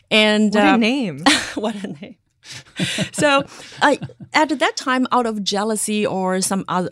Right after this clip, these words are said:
Speaker 1: or other reasons, there were some voices among Chinese people or policymakers to say, you know,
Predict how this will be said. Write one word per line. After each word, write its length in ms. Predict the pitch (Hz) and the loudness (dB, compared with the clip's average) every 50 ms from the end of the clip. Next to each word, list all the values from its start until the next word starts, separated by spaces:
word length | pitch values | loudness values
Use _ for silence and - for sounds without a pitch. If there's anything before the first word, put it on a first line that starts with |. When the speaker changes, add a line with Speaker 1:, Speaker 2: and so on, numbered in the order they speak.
| - | -2
Speaker 1:
or 320 | - 190 185 180 180 185 - | -2 0 2 2 2 0 0
other 200 | - 190 175 185 | -2 -2 -2 0
reasons, 400 | 175 190 196 190 170 190 180 170 | 0 0 0 0 2 2 0 0
there 200 | 180 175 180 175 | 0 0 0 2
were 180 | 180 175 170 170 | 2 2 2 0
some 260 | 160 - 151 160 147 - - | 0 0 -2 -2 -4 -4 -6
voices 640 | 196 196 214 240 269 254 - 214 - - - - - - _ - | -2 2 4 4 4 4 2 -4 -4 -4 -4 -6 -6 -8 _ -2
among 300 | 185 180 175 170 175 170 | 0 0 0 0 -2 -2
Chinese 340 | - 160 143 143 143 139 - | -4 -4 -4 -4 -6 -6 -6
people 320 | _ 269 262 233 - 214 | _ -4 -2 0 0 0
or 160 | 202 156 180 | 0 0 0
policymakers 640 | 196 220 190 190 190 196 185 175 - 190 180 - - | 0 -2 -2 -2 -4 -4 -4 -4 -4 -4 -4 -2 -4
to 100 | - 175 | -4 -4
say, 160 | 170 175 165 | -2 -2 -2
you 140 | 175 175 180 | 0 -2 -2
know, 80 | 175 | -4